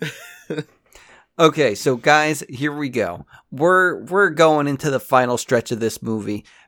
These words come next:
Speaker 2: because after Noelle fights the Santa Man, uh, because she wanted to make sure Nick was the real Santa,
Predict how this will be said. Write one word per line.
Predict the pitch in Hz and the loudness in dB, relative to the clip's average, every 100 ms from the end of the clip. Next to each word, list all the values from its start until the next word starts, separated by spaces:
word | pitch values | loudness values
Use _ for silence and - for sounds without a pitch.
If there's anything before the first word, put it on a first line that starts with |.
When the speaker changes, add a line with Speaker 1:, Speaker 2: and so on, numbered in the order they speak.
| _ | _
Speaker 2:
because | 139 - 120 196 - - | -2 2 0 0 -6 0
after | 190 190 - 190 180 180 175 175 160 | 2 0 0 0 2 0 0 -2 -4
Noelle | 160 156 151 143 139 | 2 4 6 4 2
fights | - 151 151 | 0 0 -2
the | - | -4
Santa | 139 156 143 131 | -2 0 2 2
Man, | 131 127 120 120 120 - | 0 0 0 0 -2 -6
uh, | 107 120 110 110 104 - | -2 0 2 0 -4 -8
because | 123 127 117 - | -4 0 0 0
she | - 127 | -4 0
wanted | 120 123 120 - | 2 4 2 0
to | 120 | 0
make | 120 113 | 0 -2
sure | - 120 | -2 0
Nick | 113 117 - | 0 -4 0
was | 117 113 | 0 0
the | 113 | -4
real | 113 113 | 2 2
Santa, | 107 113 107 104 104 | 2 0 0 -2 -4